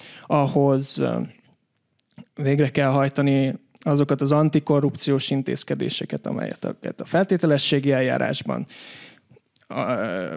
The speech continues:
határozott meg a bizottság és vállalt a magyar kormány, és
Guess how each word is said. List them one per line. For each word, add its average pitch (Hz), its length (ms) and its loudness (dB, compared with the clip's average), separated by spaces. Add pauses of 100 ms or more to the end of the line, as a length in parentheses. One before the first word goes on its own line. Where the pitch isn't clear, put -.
(100)
határozott 139 720 -2
meg 131 140 -4
a - 20 -4
bizottság 135 560 -6
és 123 160 -6
vállalt 127 420 -2
a 131 40 -4
magyar 123 380 -2
kormány, 131 540 -2
és 160 400 0